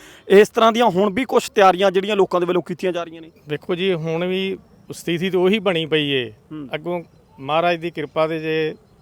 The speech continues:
Speaker 2: ਬਚਾਅ ਹੋ ਸਕਿਆ ਤਾਂ ਵੀ ਹੋ ਸਕੇਗਾ, ਨਹੀਂ ਤੇ ਹਾਲ ਉਹ ਦੋ ਹਜ਼ਾਰ ਤੇਈ ਵਾਲੇ ਬਣੇ ਚੁੱਕੇ, ਬਣ ਚੁੱਕੇ ਨੇ।
Speaker 1: ਕਿਉਂਕਿ ਦੋ ਹਜ਼ਾਰ ਤੇਈ ਦੇ ਵਿੱਚ ਜਿਹੜੇ ਹਾਲਾਤ ਬਣੇ ਨੇ, ਉਸ ਤੋਂ ਬਾਅਦ ਮੈਂ ਕਹਿੰਦਾ ਸਰਕਾਰਾਂ ਨੂੰ ਵੀ ਕੁਝ ਸਿੱਖ ਲੈਣਾ ਚਾਹੀਦਾ ਸੀ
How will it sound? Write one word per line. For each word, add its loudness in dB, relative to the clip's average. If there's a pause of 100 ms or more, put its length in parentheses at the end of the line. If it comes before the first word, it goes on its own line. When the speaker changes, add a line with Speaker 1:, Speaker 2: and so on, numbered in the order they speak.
(140)
Speaker 2:
ਬਚਾਅ 0
ਹੋ -4
ਸਕਿਆ -2
ਤਾਂ -4
ਵੀ -10
ਹੋ -10
ਸਕੇਗਾ, -4 (260)
ਨਹੀਂ -10
ਤੇ -2
ਹਾਲ 0
ਉਹ -2
ਦੋ -6
ਹਜ਼ਾਰ -6
ਤੇਈ -6
ਵਾਲੇ 0
ਬਣੇ -10
ਚੁੱਕੇ, -12
ਬਣ -8
ਚੁੱਕੇ -10
ਨੇ। -20 (640)
Speaker 1:
ਕਿਉਂਕਿ -8
ਦੋ -8
ਹਜ਼ਾਰ -10
ਤੇਈ -14
ਦੇ -14
ਵਿੱਚ -8
ਜਿਹੜੇ 4
ਹਾਲਾਤ 4
ਬਣੇ 0
ਨੇ, 0 (520)
ਉਸ 6
ਤੋਂ -2
ਬਾਅਦ 4 (180)
ਮੈਂ -4
ਕਹਿੰਦਾ -4
ਸਰਕਾਰਾਂ -2
ਨੂੰ -6
ਵੀ -6
ਕੁਝ -8
ਸਿੱਖ -6
ਲੈਣਾ 2
ਚਾਹੀਦਾ 2
ਸੀ -6